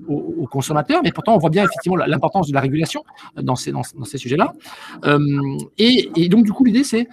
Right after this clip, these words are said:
effectivement, la régulation, euh, a, et des fois, agit de manière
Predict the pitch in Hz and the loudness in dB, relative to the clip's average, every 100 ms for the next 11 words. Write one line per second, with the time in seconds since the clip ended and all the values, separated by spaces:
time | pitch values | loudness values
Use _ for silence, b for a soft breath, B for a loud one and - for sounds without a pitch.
0 | B B - 170 202 220 156 175 180 - | B B -16 -8 -2 0 0 -2 -4 -4
1 | 262 - 180 156 160 160 151 151 151 147 | -8 -8 -4 -4 -4 -2 0 0 -2 -4
2 | - - 170 190 247 233 - - - 160 | -8 -4 0 2 4 4 2 -2 -2 0
3 | 156 226 160 160 151 160 | 2 0 -2 -6 -4 -4